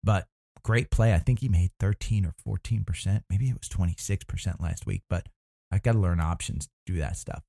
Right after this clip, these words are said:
So any questions, hit me up on Twitter.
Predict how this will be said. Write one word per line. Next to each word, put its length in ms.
So 240
any 160
questions, 500
hit 100
me 100
up 100
on 140
Twitter. 500